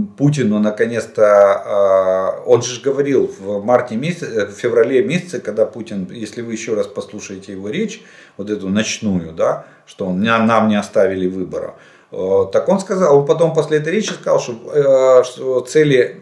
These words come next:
этой операции будут достигнуты, э, только регулярными частями вооружённых сил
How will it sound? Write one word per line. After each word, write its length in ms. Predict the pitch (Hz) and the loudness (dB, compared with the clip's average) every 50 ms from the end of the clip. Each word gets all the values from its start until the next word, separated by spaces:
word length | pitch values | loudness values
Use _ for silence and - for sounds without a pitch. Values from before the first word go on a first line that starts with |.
| - - - | -20 -12 -10
этой 260 | 127 127 - 127 123 | -10 -6 2 4 4
операции 500 | 117 - - 160 180 202 208 - - 139 | 4 4 0 2 2 2 2 0 -2 -6
будут 280 | 127 123 139 135 120 | -6 -6 -8 -10 -8
достигнуты, 800 | 110 127 123 - - 185 185 165 160 143 139 147 - 123 113 - - - - - - _ | -8 -8 -8 -6 -6 -6 -6 -4 -4 -6 -6 -4 -4 -6 -6 -6 -10 -18 -20 -20 -20 _
э, 120 | - - | -10 -10
только 400 | 101 - - 165 180 185 185 147 | -8 -2 2 4 4 4 4 2
регулярными 640 | 131 120 113 110 113 120 135 139 135 127 123 113 110 | 0 0 -2 -4 0 2 2 2 2 0 -4 -6 -6
частями 500 | 107 - - 90 - - - 131 127 120 | -6 -8 -12 -14 -12 -10 -10 -8 -8 -10
вооружённых 560 | 101 92 98 95 95 98 113 107 101 95 90 | -10 -10 -12 -12 -12 -12 -12 -12 -10 -12 -12
сил 320 | - - - 104 92 92 | -14 -14 -12 -10 -10 -10